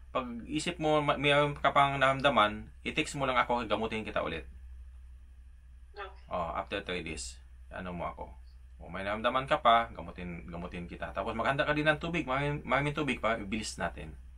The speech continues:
Speaker 1: Pero pag okay na, okay na yon. Mm, wala na yan. Kasi lahat naman na, ano, ginagamot ko, isang bisis ko lang ginagamot. Kaya lang, ang mangkukulam, pag tingin sa mangkukulam, lalo pag may galit yung mangkukulam, binibigyan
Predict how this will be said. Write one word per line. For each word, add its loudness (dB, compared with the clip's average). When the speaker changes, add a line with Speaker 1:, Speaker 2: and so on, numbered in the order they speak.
Speaker 1:
Pero 0
pag 6
okay 4
na, 10
okay -2
na 4
yon. 0
Mm, -12
wala 4
na 2
yan. 2
Kasi 4
lahat 8
naman 4
na, 8
ano, 6
ginagamot 2
ko, 0
isang -2
bisis -4
ko -2
lang 0
ginagamot. 4
Kaya 8
lang, 8
ang 4
mangkukulam, 6
pag 0
tingin 4
sa -2
mangkukulam, 6
lalo 4
pag 0
may 0
galit 6
yung -4
mangkukulam, 4
binibigyan 4